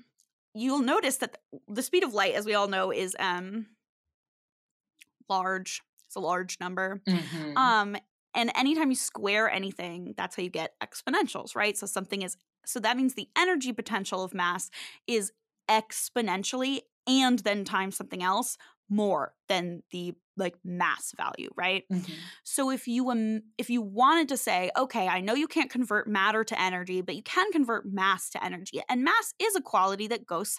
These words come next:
Speaker 1: have. They have mass, right? They have atoms in them, if you believe that they have atoms in them.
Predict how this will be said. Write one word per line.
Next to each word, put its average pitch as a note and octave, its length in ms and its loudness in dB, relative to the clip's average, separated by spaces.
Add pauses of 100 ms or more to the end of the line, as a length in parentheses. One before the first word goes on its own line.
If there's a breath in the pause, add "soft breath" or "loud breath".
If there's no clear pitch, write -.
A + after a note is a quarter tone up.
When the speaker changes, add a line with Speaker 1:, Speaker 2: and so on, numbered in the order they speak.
(140)
Speaker 1:
have. F#3 240 4
They A3+ 120 0
have A#3+ 260 0 (260)
mass, D#4+ 440 0
right? G#3+ 220 2 (320 loud breath)
They C4 100 2
have A#3 220 2 (520)
atoms F#3 420 0
in - 140 -8
them, - 360 -6 (640)
if A#3 220 0
you G#3+ 100 -2
believe F#3 400 -2
that - 120 -8
they G#2+ 80 -6
have - 200 -8
atoms - 320 -8
in B3 100 -6
them. F#4 160 0